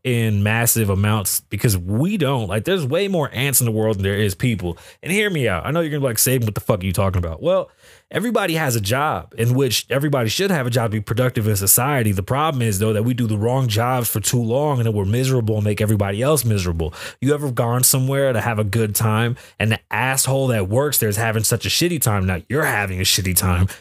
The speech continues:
and there goes your whole fucking night because this dickhead hates their job, right? Imagine if you found a place where everybody was happy because they only worked for a couple of years and then they switched jobs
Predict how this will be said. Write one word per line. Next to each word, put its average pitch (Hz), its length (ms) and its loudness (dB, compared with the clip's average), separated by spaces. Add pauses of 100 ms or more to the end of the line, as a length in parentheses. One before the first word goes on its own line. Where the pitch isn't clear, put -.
and 87 140 -2
there 135 260 -2
goes 185 240 -2
your 190 120 0
whole 160 160 0
fucking 147 340 -4
night 147 240 0
because 104 240 -2
this 139 180 0
dickhead 135 500 -2
hates 123 260 0
their 104 140 0
job, 98 340 0
right? 113 260 0 (420)
Imagine 185 500 0
if 175 120 0
you 170 140 0
found 160 320 0
a 135 60 -2
place 151 420 0
where 120 280 2
everybody 139 380 0
was 117 140 0
happy 131 420 0
because 131 320 0
they 147 140 0
only 170 220 0
worked 123 360 0
for 120 160 0
a 107 60 0
couple 131 340 -2
of 113 80 0
years 131 360 0
and 127 60 0
then 135 60 -2
they 135 100 0
switched 123 440 2
jobs 110 480 0